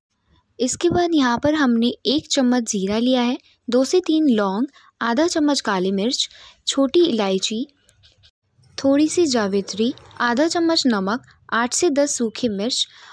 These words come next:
और आधा चम्मच चाट मसाला और एक चम्मच खटाई ली है। अब इन सारे मसालों को हम इस तरह से पीस लेंगे।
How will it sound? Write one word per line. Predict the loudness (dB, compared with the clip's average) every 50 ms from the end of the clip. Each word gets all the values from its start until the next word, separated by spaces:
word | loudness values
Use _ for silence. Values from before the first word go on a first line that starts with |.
| -20 -20 -10 -6
और | -6 -6 -6 -4 -4
आधा | -2 -2 -2 -2 -2 -4 -4
चम्मच | -2 -2 -2 0 0 -2 -2 -2
चाट | -2 -4 -4 -2 -4
मसाला | -6 -6 -4 -6 -6 -6 -6 -8 -10 -10 -12 _ -20 _ -12 -4
और | -4 -4 -2
एक | 0 -2 -2 -2 -2
चम्मच | -4 -2 -2 -2 -4 -6
खटाई | -4 -8 -6 -6 -6 -8 -8 -8
ली | -10 -10 -12 -12 -12
है। | -14 -16 -18 -20 _ _ _ _ _ _ _ _ _ _ _ _ _ _ _ _ _ _ _ _ _ _ -6
अब | -4 -4 -2
इन | -2 -4 -4
सारे | -2 -2 -4 -2 0 0 2
मसालों | 2 0 0 -2 -4 -2 -2 -2 -2
को | -2 -4 -2
हम | -2 -4 -4 -4
इस | -6 -8 -6 -4
तरह | -4 -4 -2 -2 -4 -6
से | -6 -8 -8
पीस | -8 -6 -8 -6 -6 -6 -4 -4
लेंगे। | -2 -2 -2 -2 -4 -6